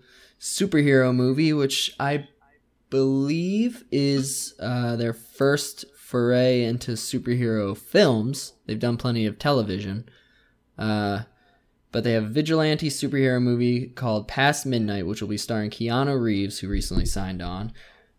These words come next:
Um, the Russo brothers from Marvel fame, uh, Civil War directors, Avengers, Infinity War directors, are producing, and Rick, uh, Famuyiwa, the director of Dope,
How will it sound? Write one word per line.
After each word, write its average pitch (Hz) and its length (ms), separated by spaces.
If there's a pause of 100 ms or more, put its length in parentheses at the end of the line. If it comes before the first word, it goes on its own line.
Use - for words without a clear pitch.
(120)
Um, 98 600 (140)
the 107 200
Russo 147 420
brothers 127 560
from 117 260
Marvel 113 400
fame, 110 640
uh, 104 280
Civil 107 340
War 107 200
directors, 104 640 (120)
Avengers, 104 540
Infinity 98 380
War 95 180
directors, 95 560 (520)
are 107 180
producing, 135 840 (280)
and 107 360
Rick, 175 300 (140)
uh, 123 320
Famuyiwa, 135 920 (600)
the 117 200
director 120 420
of 104 140
Dope, 131 340